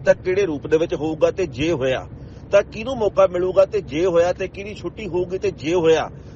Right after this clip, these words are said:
ਤਾਂ ਫਿਰ ਕਿਹੜੇ-ਕਿਹੜੇ ਨਵੇਂ ਚਿਹਰੇ ਸ਼ਾਮਲ ਹੋਣਗੇ, ਉਹਦੇ ਬਾਰੇ ਕਈ ਤਰ੍ਹਾਂ ਦੀਆਂ ਚਰਚਾਵਾਂ ਦਾ ਬਾਜ਼ਾਰ ਗਰਮ ਹੈ। ਪਹਿਲਾਂ ਇਹ ਗੱਲ ਕਹਿੰਦੇ ਸੀ ਕਿ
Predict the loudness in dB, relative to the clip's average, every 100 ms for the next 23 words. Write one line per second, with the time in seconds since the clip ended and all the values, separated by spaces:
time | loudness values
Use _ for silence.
0 | -4 -2 -2 -4 -4 -2 -2 -2 -2 -4
1 | -4 -6 -4 -2 -4 -2 0 0 0 -2
2 | -2 -4 -2 -4 -2 0 -2 -2 -2 -4
3 | -4 -6 -4 -6 -8 -4 -4 -2 -2 0
4 | 0 0 2 0 0 -2 -2 -12 -16 -18
5 | -18 -18 -18 -14 2 2 4 0 0 -2
6 | -2 -2 -2 -4 0